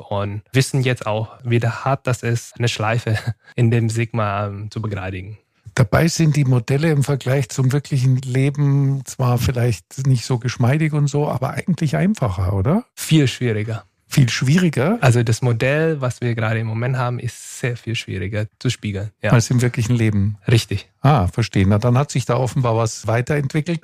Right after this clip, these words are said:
Speaker 2: Was sind denn so, wenn man mit den Leuten redet, die Hauptsorgen? Wenn man da so anfängt, man fängt am Patienten an,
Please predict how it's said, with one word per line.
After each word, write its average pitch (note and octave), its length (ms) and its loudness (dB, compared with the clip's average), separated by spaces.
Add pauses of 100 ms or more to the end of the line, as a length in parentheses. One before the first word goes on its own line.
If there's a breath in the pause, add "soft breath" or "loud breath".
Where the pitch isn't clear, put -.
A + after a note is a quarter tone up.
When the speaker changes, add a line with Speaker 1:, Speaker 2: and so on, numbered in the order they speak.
Speaker 2:
Was - 220 0
sind G3 180 4
denn F#3 140 4
so, E3 280 0
wenn D3+ 120 2
man D3+ 180 2
mit C#3+ 140 0
den C3+ 140 2
Leuten C#3+ 260 0
redet, B2+ 460 0
die C3+ 140 2
Hauptsorgen? G2+ 840 0
Wenn C3 120 0
man C3 160 2
da A#2 120 0
so B2 140 -4
anfängt, C#3 540 0
man B2 160 2
fängt B2+ 280 -2
am A#2 120 2
Patienten C#3+ 480 0
an, C3+ 240 2